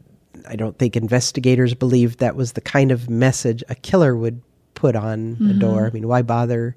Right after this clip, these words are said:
Speaker 1: something that cryptic if you're wanting to make it look like a suicide? Why not make it more direct?
Speaker 2: Right. And why risk your D N A getting
Speaker 1: Right.
Speaker 2: anywhere?
Speaker 1: Right,
Speaker 2: If
Speaker 1: right.
Speaker 2: you're, yeah, if you're gonna make it, yeah.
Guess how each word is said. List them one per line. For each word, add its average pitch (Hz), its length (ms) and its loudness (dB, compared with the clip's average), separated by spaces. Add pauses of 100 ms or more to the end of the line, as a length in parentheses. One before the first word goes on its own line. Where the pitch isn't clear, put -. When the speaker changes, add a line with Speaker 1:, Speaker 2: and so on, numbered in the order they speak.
(100)
Speaker 1:
something 135 440 2
that 120 180 0
cryptic - 600 0
if 120 160 -2
you're 117 260 0
wanting 123 420 0
to - 140 -6
make 131 200 2
it 117 100 -6
look 135 160 0
like 120 160 2
a 113 40 0
suicide? 113 600 0
Why 117 160 -2
not 113 300 -4
make 123 240 -2
it - 80 -8
more 120 160 0
direct? 113 680 -4
Speaker 2:
Right. 175 320 0 (300)
And 190 180 4
why 165 180 2
risk 160 440 0
your 165 100 -2
D 160 160 0
N 151 120 2
A 170 140 4
getting 156 520 -2 (880)
Speaker 1:
Right. 123 420 2
Speaker 2:
anywhere? 160 580 0
Speaker 1:
Right, 123 420 2
Speaker 2:
If - 300 -20
Speaker 1:
right. 185 260 2
Speaker 2:
you're, 185 100 -2
yeah, 170 280 0
if 156 100 -8
you're 175 80 -2
gonna 165 120 0
make 156 200 -2
it, - 120 -10
yeah. 160 220 -6